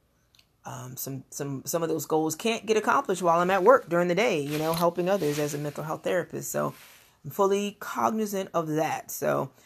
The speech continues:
I am working on reallocating and, and realigning my time so that I can be my healthy and happy self and so that I can best serve others. But again, so also so that I can reach those goals that I'm working on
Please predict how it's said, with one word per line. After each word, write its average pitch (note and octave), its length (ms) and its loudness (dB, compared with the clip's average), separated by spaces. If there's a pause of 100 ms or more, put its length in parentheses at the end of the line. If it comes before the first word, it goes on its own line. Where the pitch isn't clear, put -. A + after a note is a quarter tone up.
(360)
I D3 140 -2
am E3+ 180 -4
working F#3 280 -2
on F3+ 160 2
reallocating F3 840 2
and, D3+ 240 -4
and D3+ 200 -4
realigning E3 760 0
my D3 300 2
time F3 640 2 (1000)
so D3 200 -4
that C#3+ 240 -6
I D3 320 -2
can C#3+ 300 -4
be D3 180 0
my C#3+ 220 -4
healthy D#3+ 760 -2
and D3 300 -4 (1120)
happy E3+ 420 -4
self F#3+ 460 4
and D#3+ 200 -4
so D#3 140 -4
that D#3+ 120 -2
I D#3 120 -4
can D#3 180 -8
best D3+ 260 -2
serve D#3+ 320 -2
others. A3+ 480 0 (540)
But E3 300 2
again, E3 320 -4
so - 100 -2
also G#3 300 2
so - 160 -4
that F3+ 100 0
I F3 60 2
can F3 160 -8
reach D#3+ 220 -6
those D#3 180 -4
goals D3+ 400 -2
that C#3+ 200 -4
I'm C#3+ 140 -4
working C#3 320 -6
on C#3 300 -6